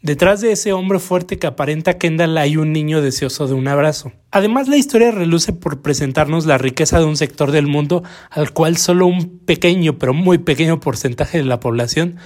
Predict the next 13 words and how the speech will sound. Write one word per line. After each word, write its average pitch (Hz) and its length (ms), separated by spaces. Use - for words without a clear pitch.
puede 139 180
acceder. 160 640
Pasos 208 340
en 143 140
helicópteros, 131 720
cócteles 147 520
exclusivos, 131 800
gente 175 300
de 165 100
servicio 135 600
de 131 80
tiempo 123 320
completo 131 560